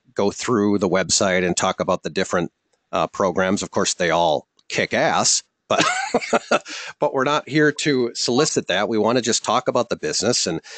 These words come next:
just basically talk about what we did. You know, Tawny was passionate, so she went for it. Rob was passionate about being a voice actor,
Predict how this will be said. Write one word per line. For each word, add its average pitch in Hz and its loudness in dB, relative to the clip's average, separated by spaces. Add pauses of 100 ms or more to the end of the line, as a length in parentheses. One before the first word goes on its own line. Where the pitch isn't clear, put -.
(220)
just 185 -2
basically 190 -2
talk 151 -2
about 135 0
what 139 0
we 123 -2
did. 131 2
You 104 0
know, 107 2 (340)
Tawny 156 2
was 147 4
passionate, 147 -2
so 151 2
she 165 2
went 170 2
for 90 0
it. 58 -8 (260)
Rob 117 2
was 139 2
passionate 135 0
about 120 0 (160)
being 127 4
a 120 4
voice 123 2
actor, 131 0